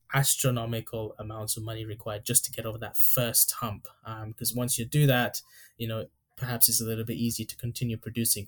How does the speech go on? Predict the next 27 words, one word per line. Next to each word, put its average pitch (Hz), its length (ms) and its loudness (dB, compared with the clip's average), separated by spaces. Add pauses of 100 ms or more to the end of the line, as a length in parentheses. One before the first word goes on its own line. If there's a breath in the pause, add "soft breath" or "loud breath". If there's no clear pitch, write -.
once 107 180 -4
you've 110 120 -14
got - 120 -10
something 110 440 -4
right. 110 240 -4
But 107 120 -10
it's 107 180 0
that - 180 -8
first - 480 4
hurdle 113 280 -2
that's 101 300 -6
really, 104 480 -10
um, 98 340 -14
a 101 140 -10
significant 107 680 -2
barrier. 104 460 -6 (260 loud breath)
And 123 120 -2
that 131 120 6
is 127 120 6
a 120 60 2
combination 117 540 -2
of 101 80 -6
finance, 110 520 0
that 110 100 -4
is, 104 220 -8
and 98 200 -12
skills, 110 640 2